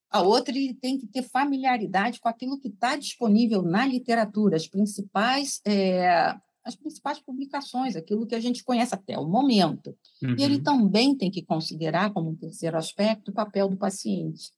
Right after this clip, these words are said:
Speaker 1: O paciente, ele não entra passivamente numa terapia. Na terapia cognitivo-comportamental, a gente fala, o termo básico é o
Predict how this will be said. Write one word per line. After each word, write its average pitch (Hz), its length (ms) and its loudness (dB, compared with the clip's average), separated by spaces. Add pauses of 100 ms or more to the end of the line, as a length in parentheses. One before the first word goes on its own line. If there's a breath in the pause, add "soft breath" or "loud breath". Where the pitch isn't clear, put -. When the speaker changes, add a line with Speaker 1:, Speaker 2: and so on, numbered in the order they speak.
(540)
Speaker 1:
O 202 100 0
paciente, 208 760 0
ele 240 140 -2
não 240 200 0
entra 277 340 -2
passivamente 147 1000 -4
numa 139 200 -6
terapia. - 640 -10 (420)
Na 160 120 -2
terapia 202 400 2
cognitivo-comportamental, 175 1200 -4
a 220 60 2
gente 240 240 -2
fala, 220 380 2
o 160 80 -4
termo 180 380 0
básico 180 580 -2
é 165 100 0
o 165 120 -6